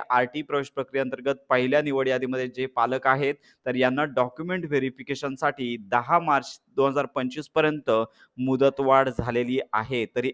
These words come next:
एक आठवडा ही मुदतवाढ झालेली आहे. तर अशा प्रकारे अधिकृत नोटीस पोर्टलवरती देखील आलेली आहे आणि ॲडमिशन शेड्यूलमध्ये तुम्ही येथे पाहू शकता की सिलेक्शन लिस्ट जरी घेतलं, तरी देखील येथे दहा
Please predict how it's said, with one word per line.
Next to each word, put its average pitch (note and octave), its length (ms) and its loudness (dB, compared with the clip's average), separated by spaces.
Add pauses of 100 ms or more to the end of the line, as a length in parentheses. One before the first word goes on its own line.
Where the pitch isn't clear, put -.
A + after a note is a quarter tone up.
एक E3 200 0
आठवडा C#3 320 0
ही C#3 140 -2
मुदतवाढ C3+ 520 -2
झालेली C3 320 -2
आहे. C#3 320 0
तर - 380 -8
अशा A#2 180 -2
प्रकारे C#3+ 320 0 (100)
अधिकृत C3+ 400 -2 (100)
नोटीस C3 540 -4
पोर्टलवरती C#3 500 -2
देखील C#3+ 260 -4
आलेली C#3 320 0
आहे C#3 280 0
आणि C#3+ 340 0
ॲडमिशन C#3 520 -6
शेड्यूलमध्ये C3 680 -2 (320)
तुम्ही C3+ 240 -4
येथे C#3 160 -2
पाहू C3+ 220 -2
शकता C3+ 300 -8
की C#3 200 -10
सिलेक्शन C#3 540 -8
लिस्ट C3+ 240 -8
जरी C#3 160 -2
घेतलं, C3 320 -4
तरी B2+ 280 -6
देखील C#3+ 260 -4
येथे C3+ 200 -4
दहा C3 400 -2